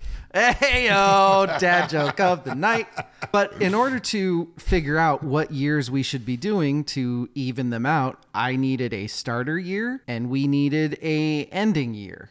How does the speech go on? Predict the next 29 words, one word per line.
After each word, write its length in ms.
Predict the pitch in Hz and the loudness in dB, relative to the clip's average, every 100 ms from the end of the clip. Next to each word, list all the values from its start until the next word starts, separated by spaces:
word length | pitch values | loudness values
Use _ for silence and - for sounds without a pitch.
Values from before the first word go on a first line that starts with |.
| _ | _
After 320 | 147 160 160 151 | -2 -2 -2 -4
doing 420 | 151 156 151 139 | -2 0 0 0
some 300 | - 127 127 | -2 -4 -2
research, 640 | 160 165 - 135 127 - - | -2 -2 -2 -2 -2 -6 -8
I 80 | 131 | -8
very, 400 | 107 160 220 170 | -2 0 0 0
very 280 | 143 151 123 | 0 0 -2
quickly 680 | - 240 - 143 123 127 147 _ | -4 -6 -4 -6 -6 -8 -14 _
came 340 | - 147 135 127 | -6 -2 0 -2
to 200 | - 127 | -4 -6
the 120 | 120 | -4
realization 920 | 123 123 120 117 117 117 - 120 113 - - _ - | -4 -2 -2 -2 -4 -6 -6 -8 -8 -12 -20 _ -6
that 240 | 131 - | -6 -6
the 420 | 135 131 127 123 110 | -6 -4 -2 -4 -6
prime 420 | - 185 220 214 | 2 2 4 0
year 320 | 156 131 131 | 0 0 0
to 160 | 127 123 | -2 -6
start 420 | - - 135 131 | -8 -4 -2 -2
for 360 | - 120 113 - - | -6 -4 -4 -6 -2
album 760 | 131 139 139 139 131 131 117 - | 0 0 0 -2 -2 -4 -6 -10
dissections 680 | 113 117 - 123 - 123 | -10 -8 -8 -8 -8 -10
between, 380 | - 123 139 123 | -10 -10 -6 -6
for 220 | - - 123 | -6 -4 -4
a 40 | |
whole 220 | - 151 | -2 -2
year 220 | 127 120 | -2 -4
is 100 | 113 | -4
nineteen 440 | 120 113 - 110 104 | -4 -4 -6 -10 -10
sixty-four. 800 | - - - - - 87 - | -12 -12 -16 -16 -16 -16 -16